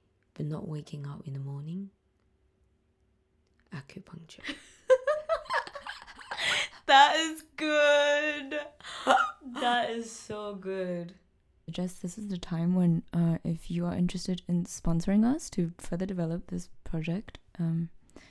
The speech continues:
Speaker 2: you know.
Speaker 1: This is the time.
Speaker 2: Yeah.
Speaker 1: Don't lose your chance.
Speaker 2: Yeah. I was thinking if it's something like, if it's, like, a product
Speaker 1: Yeah.
Speaker 2: that's supposed to be really quiet.
Speaker 1: Yeah.
Speaker 2: So it's like, "Here's our newest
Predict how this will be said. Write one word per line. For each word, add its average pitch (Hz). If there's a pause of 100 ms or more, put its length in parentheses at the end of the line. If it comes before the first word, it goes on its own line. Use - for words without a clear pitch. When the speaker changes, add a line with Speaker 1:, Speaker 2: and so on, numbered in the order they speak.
(380)
Speaker 2:
you 170
know. 165 (380)
Speaker 1:
This 160
is 151
the -
time. -
Speaker 2:
Yeah. 165 (480)
Speaker 1:
Don't 123
lose 131
your 104
chance. -
Speaker 2:
Yeah. 175 (800)
I 185
was 233
thinking 196
if 170
it's 170
something 175
like, 160
if 175
it's, 165
like, 170
a 170
product 156 (180)
Speaker 1:
Yeah. 156
Speaker 2:
that's 170
supposed 165
to 175
be 165
really 165
quiet. 160 (320)
Speaker 1:
Yeah. 160
Speaker 2:
So 160
it's 156
like, 165
"Here's 202
our 185
newest 185